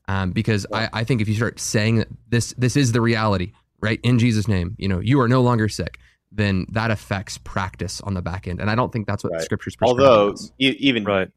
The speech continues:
Speaker 2: even with that hesitation, you would probably say there, there can be a place for a pronouncement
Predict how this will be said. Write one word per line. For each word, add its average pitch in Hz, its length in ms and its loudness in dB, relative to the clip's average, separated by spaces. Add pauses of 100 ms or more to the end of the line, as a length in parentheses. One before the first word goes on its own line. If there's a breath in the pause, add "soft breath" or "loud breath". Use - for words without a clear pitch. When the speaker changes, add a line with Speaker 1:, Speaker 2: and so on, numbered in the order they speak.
(140)
Speaker 2:
even 113 240 -2
with 107 140 0
that 95 140 4
hesitation, 92 640 -2
you 92 120 -6
would 92 140 -6
probably 90 480 0
say 85 400 -2 (120)
there, 104 460 -2
there 104 220 -4
can 117 180 -6
be 123 100 2
a 104 60 2
place 101 300 -2
for 90 160 -8
a 82 60 -6
pronouncement 80 960 -8